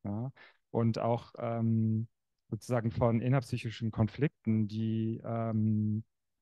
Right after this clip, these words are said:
sehr überwältigend sein können. Und das wäre mir, glaube ich, ein wichtiger Punkt daran, ne? Zu sagen, dass wir schauen uns das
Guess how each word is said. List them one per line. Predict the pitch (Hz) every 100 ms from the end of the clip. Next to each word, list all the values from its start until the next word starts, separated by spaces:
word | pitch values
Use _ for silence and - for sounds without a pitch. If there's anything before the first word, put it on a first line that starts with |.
| _ -
sehr | 123 123 120 120
überwältigend | 123 113 120 123 117 107
sein | - 98 101
können. | - 107 107 160 185 _ _ _ _
Und | - 110
das | 131 -
wäre | 135
mir, | 135
glaube | 123 127
ich, | 123
ein | 120
wichtiger | - 131 123
Punkt | 104 175 113
daran, | 98 92 92 101
ne? | 123 156
Zu | -
sagen, | 107 113 117 117
dass | 110 - - -
wir | -
schauen | 107 120 117
uns | 120 -
das | -